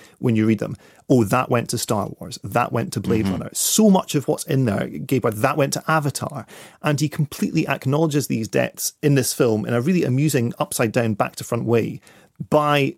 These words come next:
Speaker 1: stealing stuff from the films that stole from Valerian, but in this really affectionate, cheeky way. I mean, I just, you know, as I say, it just hit me in all the ticklish spots.
Speaker 2: Yeah, I mean, y-,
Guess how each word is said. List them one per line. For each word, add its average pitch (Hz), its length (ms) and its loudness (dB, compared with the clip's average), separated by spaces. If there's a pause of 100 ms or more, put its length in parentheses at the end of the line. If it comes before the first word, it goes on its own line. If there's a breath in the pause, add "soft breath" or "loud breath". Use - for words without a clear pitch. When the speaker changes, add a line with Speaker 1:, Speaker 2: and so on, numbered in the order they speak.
Speaker 1:
stealing 180 460 2
stuff 110 420 -2
from 135 240 0
the 127 60 0
films 139 320 0
that 135 100 -4
stole 143 280 0
from 117 180 -4
Valerian, 120 560 -2
but - 100 -8
in 156 140 0
this 143 180 0
really 135 200 2
affectionate, - 400 -6
cheeky 113 200 -10
way. - 220 -4
I 127 60 0
mean, 135 80 4
I 151 100 4
just, 151 240 0
you 143 100 0
know, 110 220 -2 (160)
as 139 160 -2
I 131 40 0
say, 143 360 0 (340 soft breath)
it - 220 -2 (140)
just 135 320 -2 (120)
hit - 280 -4
me 143 180 0
in - 100 -2
all 151 380 4
the 131 80 4
ticklish - 360 -6
spots. - 380 -10 (280)
Speaker 2:
Yeah, 120 320 4
I 101 80 2
mean, 120 260 2
y-, 113 160 -8